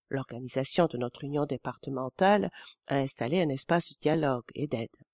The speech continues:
Et j'insiste surtout sur le fait que le médiateur a une obligation de moyens, mais pas de résultats. En conclusion, ce n'est ni Zorro, ni un redresseur de tort.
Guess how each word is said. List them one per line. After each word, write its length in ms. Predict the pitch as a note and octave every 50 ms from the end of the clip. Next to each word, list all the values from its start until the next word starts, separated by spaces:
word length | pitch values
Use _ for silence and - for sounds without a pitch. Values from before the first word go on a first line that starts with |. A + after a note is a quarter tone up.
| _ _ _ _ _ _ _ _ _ _ _ _ _ _ _ _ _ _ _ _ _ _ _ _ _ _
Et 60 | -
j'insiste 480 | E3+ F#3+ G3 G3+ - - C4+ - - D#3+
surtout 380 | - - F3+ - - - B3+
sur 160 | B3 - - D3+
le 140 | D3 D3
fait 280 | - - - G#3 G#3 -
que 100 | - D3+
le 100 | C3+ B2+
médiateur 680 | C#3 D#3 - D#3+ D3+ D#3 - - - E3 F#3 F#3 -
a 80 | - D#3
une 100 | D3 C#3+
obligation 560 | C#3+ - D#3+ D3+ - D#3 D#3 - - F#3 F3
de 140 | D3 - C3
moyens, 600 | C3 C3+ C#3 D3 D3+ D3 - - D3+ D#3 D#3+ D#3 - _ _ _ _ _ _ _ _ _ -
mais 160 | B2 C3 C3 -
pas 180 | - C#3 D#3+ G3+
de 120 | - -
résultats. 680 | D3+ - D3 D#3 D#3 - F#3+ F#3 - _ _ - C3+ C3 C#3+ - _ _ _ _ _ _ _ _ _ _ _ _ _ _ _ _ _ _ _ _ _ _ _ _ _ _ _ _ _ _ _ _ _ -
En 100 | D3 -
conclusion, 800 | - - C#3 C#3+ - - C3 C3+ C3+ D3 D3 D#3+ E3 F3 F3 E3+ - - - - _
ce 140 | - - -
n'est 180 | C#3 C3+ C3 C3+
ni 220 | D3 E3 F3 D#3+
Zorro, 640 | D3+ D#3 D3+ D3+ - F3+ F#3+ G#3 A3 A3+ A3+ - -
ni 140 | - D3 E3
un 80 | D#3+ E3
redresseur 500 | F3 F#3+ F#3+ F#3 F#3+ F#3 - G3 F#3+ F#3+
de 120 | G#3 G#3+
tort. 280 | - - - - -